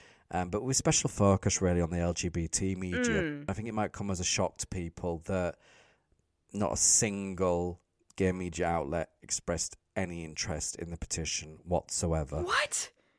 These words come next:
Speaker 2: You're not serious.
Speaker 1: I tagged stories, reels, posts. I've sent email after email to the likes of Gaydio, Gay Times, Pink News.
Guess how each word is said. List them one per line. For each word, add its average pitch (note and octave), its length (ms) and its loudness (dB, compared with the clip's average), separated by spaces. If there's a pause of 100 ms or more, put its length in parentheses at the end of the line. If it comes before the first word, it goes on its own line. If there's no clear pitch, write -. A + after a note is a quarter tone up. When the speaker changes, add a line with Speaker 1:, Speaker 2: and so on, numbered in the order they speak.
(100)
Speaker 2:
You're C4 220 6
not D#3+ 260 4
serious. A#2 520 -6
Speaker 1:
I F2+ 320 0 (180)
tagged F#2 600 4 (120)
stories, F#2+ 960 4 (120)
reels, F#2+ 720 2 (360)
posts. F#2+ 640 2 (100)
I've F#2 200 0
sent F2 260 -2 (160)
email G2 560 0
after F2 360 -4 (200)
email G2 720 -2 (440)
to F#2+ 100 -6
the F#2 100 0
likes F2 400 2
of E2+ 180 -2 (100)
Gaydio, G2 840 4 (160)
Gay F#2 300 2
Times, G#2 920 0 (300)
Pink F#2 500 -4
News. G#2 760 0